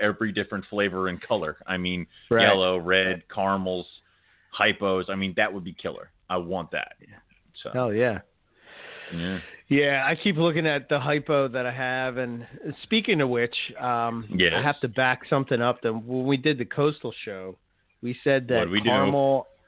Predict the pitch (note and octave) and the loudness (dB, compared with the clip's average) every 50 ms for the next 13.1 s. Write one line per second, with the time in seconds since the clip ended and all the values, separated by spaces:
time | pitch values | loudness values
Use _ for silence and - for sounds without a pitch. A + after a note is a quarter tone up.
0 | _ _ C#3 B2+ B2 A#2+ - D3 C#3 C3 C3+ A#2+ - - - C3+ C3+ D3 D#3 D#3 | _ _ -4 -2 -2 0 0 -2 0 2 0 -2 -2 -4 -2 0 0 2 2 2
1 | D#3+ E3 E3 E3 - - C3 B2+ B2 B2 B2 A#2+ A#2+ A#2+ A#2+ A#2+ A2 - - A#2 | 2 2 0 0 -2 -4 -4 -2 -2 -2 -2 -4 -4 -6 -8 -8 -10 -10 -10 -8
2 | A2 G#2+ G#2 G#2 G#2 G#2 G#2 G2+ G#2 - _ _ _ _ _ - - - _ _ | -8 -8 -8 -10 -12 -12 -14 -14 -16 -20 _ _ _ _ _ -20 -20 -20 _ _
3 | _ _ _ _ - - C#3+ D3 D#3+ D3 - C3+ A2+ A2 G#2+ G#2+ G#2+ G#2 A2 A2 | _ _ _ _ -2 2 2 4 4 2 2 2 4 4 2 2 0 0 0 0
4 | A2 A2 G#2+ G#2+ G#2+ G2+ - - _ _ _ _ _ _ A2+ G#2+ A2 A2+ A#2+ C3 | 0 -2 -2 -4 -6 -8 -10 -14 _ _ _ _ _ _ -8 -6 -4 -2 0 0
5 | C#3 C3 A2+ G2+ E2 E2+ - - - _ _ _ _ _ _ _ _ _ _ _ | 2 2 0 -2 -6 -10 -16 -20 -20 _ _ _ _ _ _ _ _ _ _ _
6 | - B2 A#2+ A#2 - - F#2+ F#2 E2+ D#2+ D#2+ G#2+ A2+ A#2 C#3 C3+ - - C3+ B2+ | 0 0 0 0 0 0 2 2 2 2 2 0 2 2 2 2 2 2 0 0
7 | A2+ - C3+ C3+ C#3+ D3 - - A#2 G#2+ G2+ G2 F#2+ F#2+ - - D#3 B2+ A2+ A2+ | 0 0 0 0 0 -2 -4 -4 -4 -4 -4 -8 -12 -16 -20 -20 -6 -4 -2 -2
8 | A2 A2+ A#2+ B2+ C3+ D3 D3+ C3+ A2 G#2+ G#2 G2 F#2+ F2+ F2 E2 D#2+ - - - | -2 -2 -2 0 0 0 0 -2 -4 -6 -10 -10 -12 -14 -14 -16 -18 -20 -18 -8
9 | - A#2+ C3+ E3+ G#3+ G#3+ F3+ C#3+ C3 A#2 G2+ F#2+ E2+ B2+ B2 A#2+ A#2+ - - - | -2 2 2 2 4 2 2 2 2 0 0 2 4 4 4 4 2 -2 -8 -18
10 | - _ _ _ - - - - C#3+ C#3 C3+ C3 C3 - - D3 C#3+ E3+ F#3 F3+ | -20 _ _ _ -20 -8 -2 2 2 4 2 2 0 -4 -6 0 0 2 4 4
11 | F3+ E3+ D3+ D#3 D#3+ E3 E3+ E3+ E3+ D#3 - - - C#3 D3 C#3 - - B2+ - | 2 2 2 2 2 2 2 2 0 -2 -4 -4 -2 0 0 0 -2 -6 -8 -4
12 | C3 B2 A#2 A2+ G2+ G#2+ B2+ C#3+ C#3 A#2+ - _ A#2 G#2+ G2+ G2+ A#2 A2+ A2 A2 | -4 -2 -2 -4 -6 -4 -4 -2 -2 -2 -4 _ -14 -14 -6 -4 -2 0 0 -2
13 | G#2 | -4